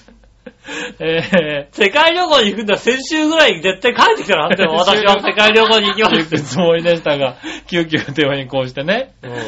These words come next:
Speaker 1: 家にずっといて、最新のエロビデオ、エロアニメばっかりネットで見てましたよ。
Speaker 2: あー、なるほど。
Speaker 1: そういえば、コーラのストックがなくなってしまい、
Speaker 2: うん。
Speaker 1: 量販店に買いに行ったのですが、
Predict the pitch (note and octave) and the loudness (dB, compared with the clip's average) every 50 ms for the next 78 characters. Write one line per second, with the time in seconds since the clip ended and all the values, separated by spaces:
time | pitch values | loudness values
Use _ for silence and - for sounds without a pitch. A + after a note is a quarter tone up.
0 | G#2 G#2+ G2+ - D3 E3 E3+ D3+ C#3+ B2+ C3+ C#3+ C#3 - - D3 D3 C#3+ E3+ F#3+ | -12 -12 -8 -4 -4 -2 -2 -4 -6 -6 -8 -8 -6 -4 -4 -4 -4 -4 -2 -2
1 | F#3+ D#3+ - E3 D#3 E3 E3 E3 - F3 E3+ D#3+ D#3+ E3 F3+ F#3 F3+ D3+ D3+ D3+ | -2 0 2 2 0 0 -2 -4 -6 -8 -8 -8 -2 0 2 2 2 2 0 2
2 | E3 E3 D3 D3+ D#3+ D3 D#3 C#3 C3+ C#3 D#3+ C#3 C3+ D3+ D#3 D#3+ D#3 D3+ D#3 D3 | 2 2 2 0 -2 0 2 4 4 2 2 -2 -2 0 2 2 2 0 -2 -6
3 | C3+ B2 B2+ B2+ C3 - - F3+ - E3+ D#3+ C3+ C3 B2+ D3 C#3 C#3 C#3 C#3 B2+ | -6 -4 -4 -4 -2 -2 -2 -2 -2 -4 -6 -6 -6 -6 -4 -4 -4 -4 -4 -4
4 | C#3 B2+ B2 B2+ B2+ A#2+ A2 G2+ B2 B2 A#2+ A#2 A#2 A2+ A#2 A#2+ G#2+ A2+ A2 G#2 | -4 -4 -4 -4 -4 -4 -4 -4 -4 -4 -4 -4 -6 -6 -10 -10 -12 -12 -14 -14
5 | F#2+ F2+ - - - A#3 A#3 A3+ G#3 G3+ F#3+ - - _ _ _ - - A3 B3+ | -14 -16 -18 -18 -20 -20 -20 -18 -20 -20 -20 -20 -20 _ _ _ -4 2 6 8
6 | C4 C4+ C4 G3+ E3 D#3 - - B3 C4+ C4 A#3+ G#3+ F#3 E3+ E3 D#3+ E3 D#3 - | 8 8 8 6 2 0 0 0 0 2 2 2 2 0 0 0 0 -2 -2 -4
7 | - - F#3+ E3+ - F#3 F#3 F#3 F3+ F3 E3+ F3 F#3+ G3+ G3 G3 G3+ F3 D#3+ F#3 | -4 -4 -4 -4 -6 -6 -4 -2 0 0 0 0 -2 -4 -2 -2 -4 -6 -4 -2
8 | F#3 F3+ F3+ F#3 F#3 F#3 F3 C#3+ C#3+ D3+ C#3+ - G3+ G3+ G3 G3+ G3+ G3 G3+ G3 | 0 0 0 0 0 -2 -6 -10 -12 -10 -6 -4 -2 0 0 0 -2 -4 -6 -8
9 | F#3+ F3+ F#3+ F#3+ F#3+ F#3+ F#3+ F#3 F#3 E3 D3 C3+ C3 B2 - D3 D#3+ E3 E3 E3 | -6 -4 -4 -4 -4 -4 -6 -6 -4 -4 -4 -4 -6 -8 -6 -2 -2 -2 -2 -2
10 | - | -6